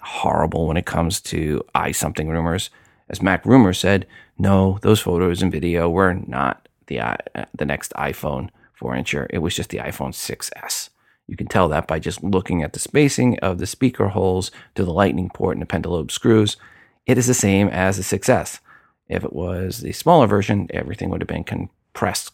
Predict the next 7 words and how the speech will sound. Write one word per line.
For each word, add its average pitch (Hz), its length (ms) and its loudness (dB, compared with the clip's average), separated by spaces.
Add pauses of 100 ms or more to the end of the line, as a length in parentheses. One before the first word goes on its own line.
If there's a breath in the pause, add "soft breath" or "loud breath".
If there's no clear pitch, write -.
(120)
closer 113 280 4
together. 110 400 2 (800)
Photos 117 460 6 (260)
proven 110 420 4
a 95 160 -2
fake. - 440 -2 (200)
Done. 80 320 2